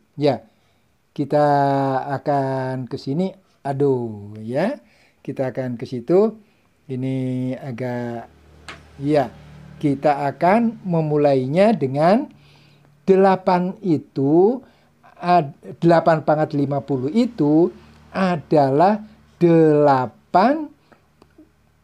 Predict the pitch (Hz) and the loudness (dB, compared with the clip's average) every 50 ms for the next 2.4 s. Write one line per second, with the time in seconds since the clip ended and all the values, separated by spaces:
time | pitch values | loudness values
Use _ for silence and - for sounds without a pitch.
0 | _ _ _ _ _ _ _ - 175 170 165 160 151 151 143 139 - 170 160 156 | _ _ _ _ _ _ _ 0 2 2 0 0 -4 -6 -10 -4 0 2 2 2
1 | 151 151 - _ _ _ _ _ _ - 175 196 202 190 165 147 143 143 135 135 | 2 0 -4 _ _ _ _ _ _ 0 0 2 2 2 2 2 2 2 2 2
2 | 135 139 151 165 196 233 277 | 2 4 4 2 2 0 -2